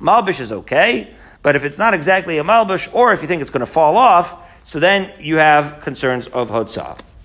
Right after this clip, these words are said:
Fine. So now, nine lines down in the wide lines, we say the following.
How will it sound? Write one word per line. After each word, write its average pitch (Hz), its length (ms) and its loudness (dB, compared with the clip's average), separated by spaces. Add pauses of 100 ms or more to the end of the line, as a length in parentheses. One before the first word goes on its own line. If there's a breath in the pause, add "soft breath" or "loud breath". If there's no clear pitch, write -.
Fine. 71 300 -8 (1080 soft breath)
So - 160 -12
now, 165 280 4
nine 160 260 2
lines 147 600 -2 (340)
down 139 460 2
in 143 100 0
the 139 80 0
wide 123 340 2
lines, 117 640 -6 (380)
we 135 140 -4
say 143 220 2
the 135 80 0
following. 104 440 0